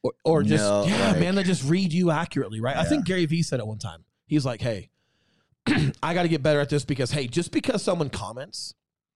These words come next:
Speaker 1: and even if it's a little harsh and I don't even know who the person is or a complete stranger,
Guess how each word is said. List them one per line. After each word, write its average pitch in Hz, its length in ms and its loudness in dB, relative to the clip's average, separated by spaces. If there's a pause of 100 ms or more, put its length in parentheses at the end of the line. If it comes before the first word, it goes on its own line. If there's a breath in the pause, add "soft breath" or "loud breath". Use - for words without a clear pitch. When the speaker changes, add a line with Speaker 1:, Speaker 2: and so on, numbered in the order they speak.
(320 loud breath)
Speaker 1:
and 131 100 0
even 156 180 2
if 185 140 0
it's 175 120 -2
a 165 60 2
little 143 240 2
harsh 156 460 0
and 127 100 -6
I 135 80 -2
don't 170 140 0
even 143 180 -4
know 139 180 0
who 151 140 2
the 123 140 -6
person 135 400 -2
is 143 180 0
or 139 60 -2
a - 40 -8
complete 143 300 -6
stranger, 147 420 -4